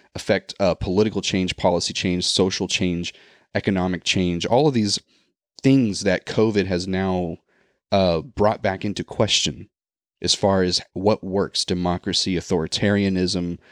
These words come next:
socialism, what direction are we going to head? A hybrid of the, of the three, maybe.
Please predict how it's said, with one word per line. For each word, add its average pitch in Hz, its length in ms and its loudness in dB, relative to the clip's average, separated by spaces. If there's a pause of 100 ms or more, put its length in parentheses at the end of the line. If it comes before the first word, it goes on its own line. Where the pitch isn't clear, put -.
(160)
socialism, 92 1000 2 (360)
what 110 260 -2
direction 95 480 2
are 92 40 2
we 87 100 0
going 82 180 -4
to 80 60 -6
head? 92 260 0
A 92 100 0
hybrid 90 680 0 (100)
of 82 180 -2
the, - 280 -6
of 90 240 -2
the 87 60 -8
three, 82 520 -6
maybe. 87 440 -2